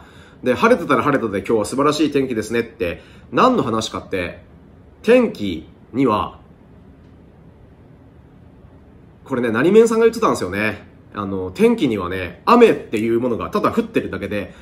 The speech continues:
それに対して何かをつけてるのは、感情をつけてるのは僕たちなんですよ。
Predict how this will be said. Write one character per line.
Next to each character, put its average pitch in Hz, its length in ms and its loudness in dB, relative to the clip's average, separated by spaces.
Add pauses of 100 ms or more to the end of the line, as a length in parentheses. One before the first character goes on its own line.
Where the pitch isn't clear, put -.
(120)
そ - 160 -4
れ 233 160 4
に 226 60 0
対 226 180 4
し - 60 0
て 127 80 -2
何 190 220 2
か 123 100 0
を 92 160 -4 (220)
つ - 100 -12
け 120 80 0
て 123 80 -4
る 95 100 -8
の 92 80 -10
は、 101 140 -6
感 202 260 2
情 196 140 6
を 185 60 2
つ - 60 -6
け 165 80 -2
て 123 100 -4
る - 60 -10
の - 40 -12
は 85 80 -14
僕 139 160 -4
た 190 80 0
ち 143 80 -4
な 101 80 -4
ん 80 60 -12
で 76 60 -16
す - 40 -16
よ。 73 80 -14